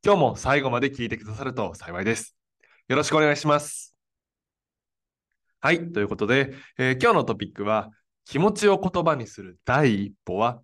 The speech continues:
付箋読みがサポートしてくれるです。一番最後に具体的な、あー、実践方法についても紹介してますので、最後まで聞いてください。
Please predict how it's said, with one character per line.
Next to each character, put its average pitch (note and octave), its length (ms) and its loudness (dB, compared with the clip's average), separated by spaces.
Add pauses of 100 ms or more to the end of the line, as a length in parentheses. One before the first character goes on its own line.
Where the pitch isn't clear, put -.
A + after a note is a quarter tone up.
付 - 160 -18
箋 E3 400 -2
読 E3 180 2
み D#3+ 240 -4
が F3+ 220 4
サ C#3 180 -18
ポ A#2 220 -8
ー - 20 -12
ト F#2+ 140 -16
し - 80 -20
て - 80 -14
く - 100 -16
れ G2 120 -8
る C3 280 -4 (180)
で G#2+ 200 -2
す。 - 260 -18 (1120)
一 - 140 -4
番 F#3 140 4
最 E3+ 180 4
後 A#2+ 80 0
に G2 220 -6
具 - 160 -8
体 C#3+ 280 2
的 C3+ 220 -4
な、 A#2+ 600 0
あ A2+ 40 -4
ー、 - 20 -8
実 A2 300 -10
践 A#2+ 60 -6
方 B2 180 0
法 A2 140 0
に G#2+ 80 -8
つ A#2 100 -10
い A2+ 60 -6
て A#2+ 80 -2
も G2+ 80 -4
紹 G#2+ 180 -6
介 A2 160 -2
し - 60 -16
て A#2 100 -4
ま B2 80 -2
す - 80 -10
の D3 120 -2
で、 A#2 200 0
最 F2+ 220 -14
後 E2 80 -20
ま D#2+ 80 -20
で - 120 -20
聞 F#2+ 60 -18
い D#2+ 40 -14
て D#2 60 -16
く E2 60 -20
だ E2 140 -12
さ F#2+ 180 -8
い。 E2+ 80 -12